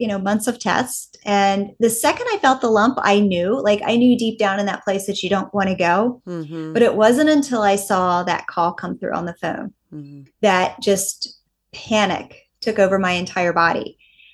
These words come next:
Speaker 1: And my doctor on the other end, it was a doctor who I hadn't worked with before in the office. And he said, "Holly, I am calling to let you know that you have breast cancer, but don't worry, it's the good kind. You need to get a surgeon. Good luck."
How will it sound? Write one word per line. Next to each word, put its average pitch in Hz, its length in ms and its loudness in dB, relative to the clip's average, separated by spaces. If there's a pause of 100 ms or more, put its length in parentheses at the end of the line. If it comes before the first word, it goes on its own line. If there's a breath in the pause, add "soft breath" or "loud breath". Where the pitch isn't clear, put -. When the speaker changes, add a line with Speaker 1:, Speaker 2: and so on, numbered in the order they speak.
(220 soft breath)
Speaker 1:
And 190 640 2 (200)
my 185 520 2
doctor 196 320 2
on 247 100 4
the 247 80 6
other 233 220 2
end, 185 340 -2 (160)
it 226 60 2
was 214 160 4
a 190 160 4
doctor 233 280 2
who 233 120 4
I 190 100 4
hadn't 185 340 0 (200)
worked 240 240 4
with 190 160 2
before 190 280 0
in 180 100 0
the 180 100 -2
office. 185 540 -2 (840)
And 196 640 4
he 214 180 0
said, 202 180 0
"Holly, 233 580 4
I 190 180 0
am 185 160 -2
calling 190 340 0
to 196 120 -2
let 185 220 0
you 208 80 0
know 254 280 4
that 208 180 0
you 170 60 -2
have 165 100 -4
breast 180 240 -2
cancer, 277 600 0
but 190 340 2 (100)
don't 180 220 -2
worry, 220 320 4 (100)
it's - 180 -8
the 185 100 -4
good 240 200 2
kind. 247 380 4
You 190 80 0
need 175 120 -4
to 180 80 -2
get 175 140 0
a 170 40 -2
surgeon. 220 560 0
Good 190 180 -2
luck." - 260 -2